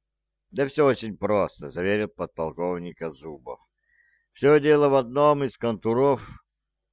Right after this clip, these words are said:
гиперпространства двигателей инопланетян, воздействующего на пространственную структуру Вселенной. Проблема в том, что система локации трунарцев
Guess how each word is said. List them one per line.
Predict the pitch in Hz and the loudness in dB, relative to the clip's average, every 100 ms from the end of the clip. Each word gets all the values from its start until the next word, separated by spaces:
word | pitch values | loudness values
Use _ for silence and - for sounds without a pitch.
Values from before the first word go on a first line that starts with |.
| - | -10
гиперпространства | 101 113 104 120 117 - 117 123 113 - 113 107 | -4 -2 -2 -2 -2 2 2 2 0 -4 -4 -2
двигателей | 117 123 113 - 113 117 | -2 -4 -6 -6 -4 -2
инопланетян, | 113 95 110 113 117 - 95 82 76 67 _ _ _ _ _ _ _ _ _ - | -4 -6 -6 -6 -8 -4 -2 -2 -4 -8 _ _ _ _ _ _ _ _ _ -6
воздействующего | 120 127 185 180 - 151 113 117 | -4 0 2 2 0 -6 -4 -2
на | 107 | -2
пространственную | - 98 90 98 113 135 - 113 101 | -4 -6 -4 0 2 0 -4 -6 -6
структуру | - 90 82 - 117 131 | -8 -10 -12 -6 -6 -4
Вселенной. | 120 - 139 107 98 98 95 92 90 _ _ _ _ _ _ _ | -8 -8 -6 -2 -4 -4 -8 -12 -12 _ _ _ _ _ _ _
Проблема | 87 92 101 110 104 92 | -6 -4 0 -2 -2 -6
в | - | -2
том, | 135 143 123 87 | 0 2 2 -2
что | - - 87 85 | -14 -10 -6 -6
система | - 80 - 95 90 | -8 -18 -8 -6 -4
локации | 87 87 90 92 90 85 85 | -4 -4 -2 -2 -4 -10 -14
трунарцев | 82 92 113 131 117 - 76 | -12 -12 -6 -6 -6 -10 -16